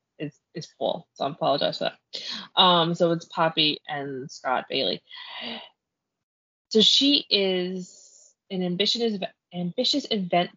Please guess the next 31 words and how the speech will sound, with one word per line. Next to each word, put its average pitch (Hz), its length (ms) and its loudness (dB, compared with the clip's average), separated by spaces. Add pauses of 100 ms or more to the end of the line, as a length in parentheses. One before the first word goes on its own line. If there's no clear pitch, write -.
(140)
planner 143 680 -4
who 180 80 -10
gets 170 200 -2
an 175 60 2
opportunity 196 520 0
she 196 160 2
can't 185 240 -2
refuse, 165 500 -2
and 175 180 -2
she 185 140 2
goes 175 320 4
undercover 196 680 4
as 175 220 0
her 185 140 2 (440)
own 196 460 4
boss 170 720 2 (1120)
and 180 260 2
returns 180 560 0
to 190 120 2
her 165 340 4 (220)
rural 170 300 2
hometown. 156 680 0 (540)
She, - 140 2
so 175 160 2
she 170 80 2
basically, 175 260 0
she 175 140 -2
pretends 160 360 -2
that 151 120 0
she's 151 380 0
running 160 520 2